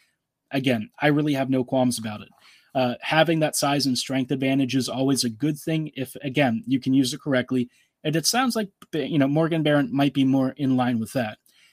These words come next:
He's not gonna be, like, the most elite playmaker, but, you know,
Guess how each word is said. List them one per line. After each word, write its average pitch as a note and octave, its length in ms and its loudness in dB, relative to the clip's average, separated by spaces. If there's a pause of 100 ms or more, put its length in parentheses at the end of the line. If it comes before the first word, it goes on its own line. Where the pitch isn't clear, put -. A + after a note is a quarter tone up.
(160)
He's D#3+ 200 2
not B3 140 -4
gonna B3 140 2
be, A#3+ 100 2
like, A3 200 -2
the A3+ 80 -4
most G3+ 260 -2
elite G3 220 0
playmaker, F#3 500 0
but, E3+ 260 0
you E3+ 140 0
know, D3+ 240 2